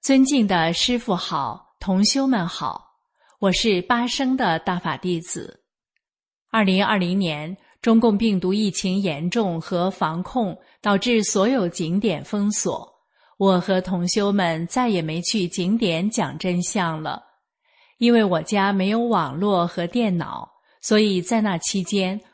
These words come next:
我只能靠手机上平台听同修讲真相。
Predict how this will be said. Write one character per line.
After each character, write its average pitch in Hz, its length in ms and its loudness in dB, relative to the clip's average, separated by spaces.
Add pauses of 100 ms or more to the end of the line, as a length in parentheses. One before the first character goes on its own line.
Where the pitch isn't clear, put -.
(120)
我 190 120 2
只 226 180 2
能 170 220 0
靠 208 240 -2
手 156 280 -4
机 226 340 0
上 208 260 -2
平 175 280 -4
台 156 380 -6 (260)
听 208 280 2
同 175 260 -4
修 226 300 0
讲 175 320 -6
真 196 240 -2
相。 185 400 -2